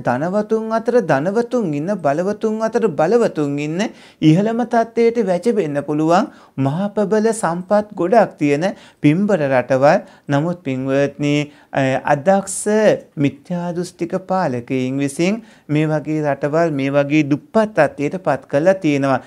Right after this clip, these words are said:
ධර්මයේ තිබුණත් රාජ්‍ය පාලකයා ධර්මයේ පිළිපදින්නේ නැති කෙනෙක් නම් කොහොමද ධර්මානුකූලව රටක් දියුණු කරන්නේ? අතීතයේ දියුණු වුණා නම් ඇයි වර්තමානයේ බැරි වෙන්නේ? එදා තිබුණු දහමනේ අදත් තියෙන්නේ.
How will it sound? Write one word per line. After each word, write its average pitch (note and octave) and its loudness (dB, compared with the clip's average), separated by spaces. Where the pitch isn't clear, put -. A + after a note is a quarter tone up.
ධර්මයේ F3+ 2
තිබුණත් C#3+ 0
රාජ්‍ය C#3+ 2
පාලකයා C#3 2
ධර්මයේ C#3 -2
පිළිපදින්නේ D3 -2
නැති D#3 -6
කෙනෙක් C3 -6
නම් C#3 -6
කොහොමද E3 -10
ධර්මානුකූලව C3+ -4
රටක් D#3+ -12
දියුණු F#3+ -6
කරන්නේ? C3 -8
අතීතයේ A#3+ 0
දියුණු F#3+ 2
වුණා G3 -2
නම් E3+ -4
ඇයි F3+ 0
වර්තමානයේ D#3+ -4
බැරි F3+ -4
වෙන්නේ? C3+ -2
එදා D#3 -2
තිබුණු D#3 -8
දහමනේ C#3+ -6
අදත් F3+ 0
තියෙන්නේ. B2+ -4